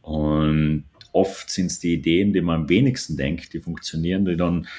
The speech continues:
in einer Multimilliarden-Startup resultieren. Und das war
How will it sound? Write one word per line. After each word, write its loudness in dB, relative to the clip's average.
in -2
einer 2
Multimilliarden-Startup 0
resultieren. 0
Und 0
das -4
war 0